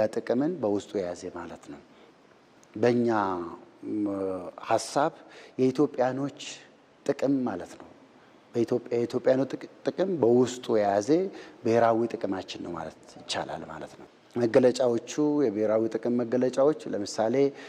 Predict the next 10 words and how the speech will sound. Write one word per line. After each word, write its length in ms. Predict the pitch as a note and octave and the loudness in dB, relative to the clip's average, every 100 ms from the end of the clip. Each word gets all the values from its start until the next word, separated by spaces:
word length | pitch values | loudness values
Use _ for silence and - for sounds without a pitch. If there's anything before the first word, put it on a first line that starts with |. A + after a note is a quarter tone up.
| - - - | -18 -16 -12
ታላቁ 360 | - A#2+ A#2+ A#2 | -2 2 4 2
ህዳሴ 300 | B2 A#2 A2+ A2 | 2 0 0 -2
ግድባችን 580 | A#2+ B2 C3 C3 D3 B2+ | -4 -2 -2 -2 -4 -4
የእኛ 220 | G2 F2+ F#2 | -4 -6 -6
ብሔራዊ 320 | F#2 F#2 G2 | -4 -2 -2
ጥቅማችን 520 | G2 G2+ G#2+ A2 - F#2 | -2 0 2 2 0 -4
ነው። 100 | - - - - - _ _ _ C3 | -6 -20 -20 -20 -20 _ _ _ -2
ኢትዮጵያ 340 | A#2+ B2 B2+ | 2 4 4
አየር 260 | B2 A#2+ A#2+ | 4 4 4
መንገድ 400 | B2+ B2+ D3 | 4 6 4